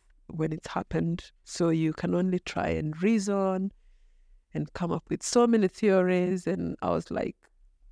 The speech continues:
his love for the beach is probably what carried him through, 'cause he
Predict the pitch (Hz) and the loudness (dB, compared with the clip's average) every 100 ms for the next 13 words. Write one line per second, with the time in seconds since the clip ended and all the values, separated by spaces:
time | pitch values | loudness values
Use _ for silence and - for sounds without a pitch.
0 | - - _ - - 190 170 170 190 208 | -20 -20 _ -8 0 2 2 2 4 4
1 | 190 - 190 185 175 214 294 - - - | 0 -4 -2 -2 0 2 2 0 -6 -4
2 | 170 - 208 196 202 185 175 185 - - | -4 -2 -2 0 0 0 0 -2 -4 -4
3 | 190 190 180 196 196 - - 175 208 - | 0 0 0 0 -2 -4 0 2 2 0
4 | 175 170 - 185 180 175 | -4 -4 -2 2 2 2